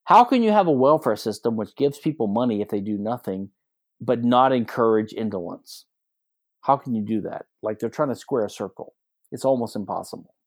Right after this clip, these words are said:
Um, it's the same thing with the patent system, right? It's like, how can you have a patent system, but it doesn't really impede innovation? Like, they just don't go together. It's one or the other.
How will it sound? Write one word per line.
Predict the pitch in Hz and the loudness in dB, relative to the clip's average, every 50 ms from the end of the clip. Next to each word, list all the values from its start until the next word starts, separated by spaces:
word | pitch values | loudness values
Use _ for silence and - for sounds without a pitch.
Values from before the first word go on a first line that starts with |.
| _ _ _ _ _ - _ _ _ _ _ _ _ _ _ _ - | _ _ _ _ _ -20 _ _ _ _ _ _ _ _ _ _ -2
Um, | 113 117 117 117 117 113 113 110 - _ _ | 2 2 4 4 2 0 -2 -4 -6 _ _
it's | 131 123 127 | -12 -8 -8
the | 135 | -6
same | - - 175 175 | -4 -2 -2 -2
thing | 156 - 160 143 | -2 -2 0 0
with | 127 98 | 0 -2
the | - | -4
patent | - 131 123 107 90 95 | -4 -4 -4 -4 -4 -8
system, | - 87 82 - - 95 98 | -10 -10 -10 -8 -10 -6 -4
right? | 104 110 | -4 -4
It's | 113 110 - 123 | -4 -4 -4 -4
like, | 110 104 - _ _ _ _ _ _ _ _ | -4 -4 -6 _ _ _ _ _ _ _ _
how | - - 151 170 196 | 0 4 6 6 6
can | 190 - 220 208 | 6 2 0 2
you | 196 180 | 2 2
have | 170 160 170 180 185 | 4 4 4 4 4
a | 196 | 2
patent | 170 - 180 143 131 127 131 | 0 2 2 2 2 0 -4
system, | - - 120 113 - - 131 135 160 180 180 180 _ _ _ _ _ _ _ _ _ _ _ _ _ _ _ - 117 - | -2 -4 -4 -4 -2 -4 -4 -4 -4 -6 -8 -10 _ _ _ _ _ _ _ _ _ _ _ _ _ _ _ -14 -8 0
but | - 131 127 127 127 127 123 120 - - _ _ _ _ _ _ _ _ _ _ _ _ _ _ | 4 6 6 6 6 6 4 2 -2 -6 _ _ _ _ _ _ _ _ _ _ _ _ _ _
it | 143 131 120 110 | -4 -4 -2 0
doesn't | 135 127 123 113 120 120 104 | 0 0 2 0 -2 -4 -4
really | 110 113 117 110 107 107 104 | -2 -2 -2 0 0 -2 -4
impede | 107 101 - - 117 107 101 | -6 -10 -8 -8 -8 -6 -6
innovation? | 101 98 98 90 92 92 87 87 - - - - - _ _ _ _ _ _ _ _ _ _ _ - | -6 -8 -10 -8 -6 -6 -6 -8 -10 -16 -18 -20 -20 _ _ _ _ _ _ _ _ _ _ _ -2
Like, | 123 110 98 - - | -2 -2 -2 -4 -8
they | 113 117 113 | -6 -6 -6
just | 117 - 127 - | -6 -8 -12 -6
don't | - 131 120 | -6 -6 -4
go | 107 117 135 | -2 -4 -4
together. | 156 139 101 95 90 - - | -4 -6 -6 -8 -10 -10 -14
It's | 90 - - | -18 -14 -8
one | 123 120 120 113 110 | -6 -6 -4 -4 -6
or | 101 | -8
the | 92 95 | -6 -6
other. | 113 131 - - - | -8 -8 -8 -10 -14